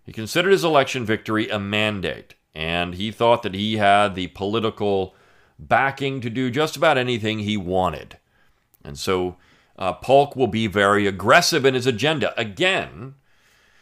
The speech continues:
this is where modern historians tend to like James K. Polk. He's an activist president.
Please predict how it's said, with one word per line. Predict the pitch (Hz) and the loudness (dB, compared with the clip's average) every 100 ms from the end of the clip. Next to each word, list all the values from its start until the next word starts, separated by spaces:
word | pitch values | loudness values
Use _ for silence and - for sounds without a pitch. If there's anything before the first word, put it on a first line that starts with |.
| _ - | _ -10
this | 120 | -8
is | 151 117 | -6 2
where | 131 123 120 - | 4 6 2 -2
modern | 110 101 101 123 147 139 | -4 2 6 6 2 -2
historians | 139 127 110 101 101 101 107 - | -4 0 2 4 2 -2 -6 -10
tend | 98 90 95 | -8 -6 -4
to | 110 | -2
like | 90 76 90 | 0 -2 -4
James | 78 73 85 | -10 -10 -10
K. | - 110 | -6 -6
Polk. | - 175 151 - | -2 0 0 -2
He's | 120 | -4
an | 156 - | -6 -6
activist | 143 180 - 143 160 - | -8 -8 -6 -4 -4 -6
president. | - 185 226 104 | 0 0 0 -4